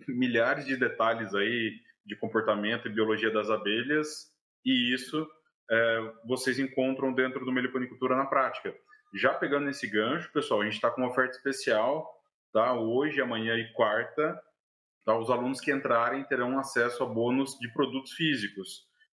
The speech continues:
Então, tem caixa pra jataí, atrativo, planta pras abelhas. Não sei quando você tá vendo ou escutando, basta entrar em contato com a nossa equipe que a gente vai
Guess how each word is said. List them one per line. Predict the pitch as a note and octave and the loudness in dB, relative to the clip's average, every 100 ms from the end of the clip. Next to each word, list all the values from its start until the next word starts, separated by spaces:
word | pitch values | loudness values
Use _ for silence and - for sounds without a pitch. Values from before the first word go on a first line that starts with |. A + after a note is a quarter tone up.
| - | -2
Então, | A#2 A2+ | 0 2
tem | A#2+ | 0
caixa | B2+ C3 C#3 | 2 0 0
pra | - A#2+ | -2 0
jataí, | A#2+ - A2 B2 C#3 B2+ | 0 0 0 0 0 2
atrativo, | A#2+ C3+ A2+ - B2+ B2+ A#2+ A2 | 2 2 -2 -2 -2 -2 -2 -2
planta | B2 B2 | 0 0
pras | B2+ A#2+ A2 | 0 0 2
abelhas. | G2 G#2+ B2+ C3+ C3+ - - _ - - | 0 0 0 0 0 -4 -16 _ -16 -2
Não | C3+ E3 | 0 0
sei | E3 C#3+ | 0 0
quando | C#3+ C3+ | 0 -2
você | B2 | -2
tá | B2+ A2+ | 0 0
vendo | A2+ A#2 | 2 0
ou | A#2 | -2
escutando, | A2+ B2 A#2 B2 C#3+ E3 E3 _ _ | -4 -6 0 2 2 -2 -10 _ _
basta | A2 A#2 C#3 D#3 | 0 2 2 0
entrar | C#3 C3+ C3+ | 2 2 0
em | |
contato | C3 A#2+ B2 A#2+ | -2 -2 0 0
com | B2+ | -2
a | |
nossa | A#2 A2+ A#2+ | -4 -2 -4
equipe | - B2 C3 E3 D#3+ | -2 -2 0 -2 -2
que | D3 | 0
a | |
gente | C3+ | 2
vai | C3+ | 2